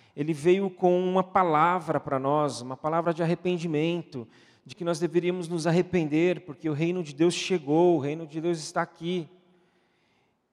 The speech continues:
E que é uma palavra de mudança, de conversão.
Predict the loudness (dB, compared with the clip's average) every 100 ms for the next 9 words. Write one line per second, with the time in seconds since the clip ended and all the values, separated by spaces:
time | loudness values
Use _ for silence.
0 | _ _ _ -18 0 2 2 0 2 2
1 | 2 -2 -4 -2 0 2 0 2 2 6
2 | 6 6 2 0 -2 -4 -6 -2 0 2
3 | 0 0 -2 0 2 0 -4